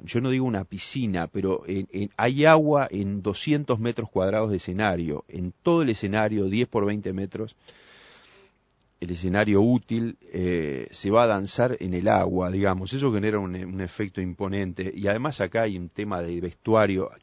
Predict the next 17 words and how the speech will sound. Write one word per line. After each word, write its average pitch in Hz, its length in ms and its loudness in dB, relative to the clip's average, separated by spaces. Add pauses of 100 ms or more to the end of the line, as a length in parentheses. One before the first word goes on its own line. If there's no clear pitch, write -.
hay 131 160 2
quinientos 147 720 -2
trajes 90 440 -6
en 87 100 -12
escena, 85 440 -14 (1000)
entre 90 380 -4
todos 151 300 2
los 101 140 2
cambios 120 640 -2
escénicos, 110 640 -6 (100)
los 90 200 -8 (180)
cambios 110 360 -2
de 85 120 -4
vestuario, 107 640 -2 (140)
hay 104 200 -6
quinientos 101 520 -6
trajes, 107 500 -4